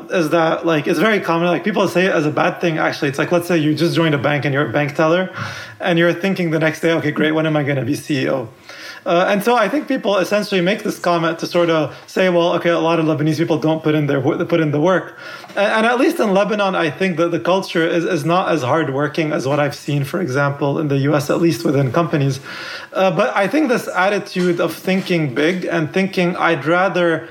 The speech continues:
be, like, middle class and be,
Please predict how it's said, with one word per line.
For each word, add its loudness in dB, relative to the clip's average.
be, 2
like, 2
middle 2
class -2
and -2
be, 2